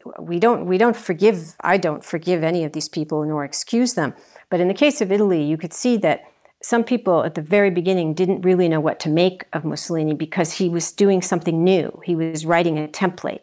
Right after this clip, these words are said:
laying down a template. We know better now. And yet, um, and this, doing this book, which goes over a hundred years,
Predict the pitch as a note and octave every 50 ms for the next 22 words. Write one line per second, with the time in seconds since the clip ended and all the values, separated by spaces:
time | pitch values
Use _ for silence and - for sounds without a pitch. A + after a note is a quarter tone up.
0 | _ F3 E3+ E3 E3 D#3 D#3+ D3+ C#3+ D3+ D#3 - - D3+ D3+ - - - - -
1 | - - - - - - - - - C4 D4 D4+ D4+ B3+ G3+ F#3 F#3 F3+ F3+ F3
2 | E3 D3+ D3+ D#3 D#3 D3 - - - - - - A3+ - F3 F3+ F3+ G3+ B3 C4
3 | G#3+ E3 D3+ - - - - F#3 F3+ E3+ D#3+ D#3 E3 - - F3+ F3+ F3 - -
4 | - - E3+ - - - - G#3 G3 F#3+ F3+ E3 E3 - - - A3 A#3 A3+ -
5 | - - - - F3 E3+ E3 E3+ E3 D3 D#3 D#3 D3+ E3 E3+ D#3+ E3 D#3+ D#3+ F3
6 | G3+ A#3 B3+ A3 F#3 E3 D#3+ - -